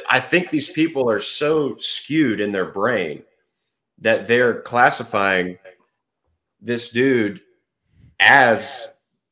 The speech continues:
the number one woman. Like, if you're a man and then you turn to be a woman, like you said, it's almost like they're celebrated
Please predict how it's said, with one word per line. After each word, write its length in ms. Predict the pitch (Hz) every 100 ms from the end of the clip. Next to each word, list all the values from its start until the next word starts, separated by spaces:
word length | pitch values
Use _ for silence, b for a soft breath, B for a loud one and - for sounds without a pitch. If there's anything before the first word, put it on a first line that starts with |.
| _ _
the 140 | 107
number 300 | 110 123 117
one 300 | 110 127 120
woman. 300 | 110 147 - - _ _ _
Like, 300 | 110 117 - - - _ -
if 180 | 120 143
you're 200 | 165 139
a 40 |
man 340 | 113 156 165
and 100 | 127
then 80 | 123
you 100 | 120
turn 260 | - 143 143
to 60 |
be 120 | 131 127
a 80 |
woman, 300 | 104 143 143
like 220 | 120 117 104
you 80 |
said, 460 | 98 - 165 160 120
it's 140 | -
almost 300 | 131 139 117
like 160 | 117 110
they're 100 | 101
celebrated 800 | - 156 185 180 104 92 85